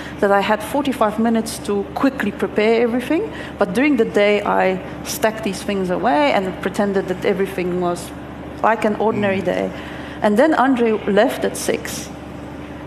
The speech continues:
Speaker 1: and he came back, and he was in such a foul mood because everything went wrong during that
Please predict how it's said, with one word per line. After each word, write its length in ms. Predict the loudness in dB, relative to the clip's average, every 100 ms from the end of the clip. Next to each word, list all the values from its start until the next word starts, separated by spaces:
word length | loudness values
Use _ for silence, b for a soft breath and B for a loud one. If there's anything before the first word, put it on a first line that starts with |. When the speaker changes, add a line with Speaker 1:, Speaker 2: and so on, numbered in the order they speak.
| -12 -2
Speaker 1:
and 160 | -2 0
he 140 | -2
came 360 | 2 4 4 4
back, 380 | 2 2 -2 -6 0
and 140 | 0
he 140 | 0 0
was 180 | 0 -2 -2
in 100 | -2
such 400 | -4 -2 0 0
a 40 |
foul 340 | 0 2 4 4
mood 360 | 2 0 0 -2 -6 -10 -12 -12 -12 B B B -4
because 320 | 0 0 2
everything 360 | 2 2 2 2
went 220 | 2 2
wrong 240 | 2 2 2
during 300 | 2 2 2
that 340 | 0 -2